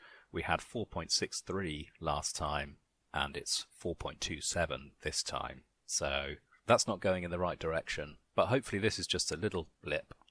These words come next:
and it's just to do with the length of the story. I can imagine that people are drawn towards slightly longer stories on a website like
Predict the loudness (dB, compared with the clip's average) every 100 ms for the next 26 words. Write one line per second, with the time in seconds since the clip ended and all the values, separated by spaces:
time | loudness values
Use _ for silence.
0 | -4 -4 -4 -10 -12 -4 -2 0 -2 -2
1 | -4 -4 -4 -2 -2 -2 -2 -4 -4 -4
2 | -2 -2 -2 -6 -12 0 2 4 2 4
3 | 4 2 -2 -4 -6 -8 _ -10 -6 -6
4 | -6 -6 -6 -6 -6 -10 -10 -4 2 2
5 | 2 0 -2 -2 0 -2 -4 -6 -6 -6
6 | -6 -4 -4 -6 -8 -10 _ -6 -2 -2
7 | -2 -4 -6 -6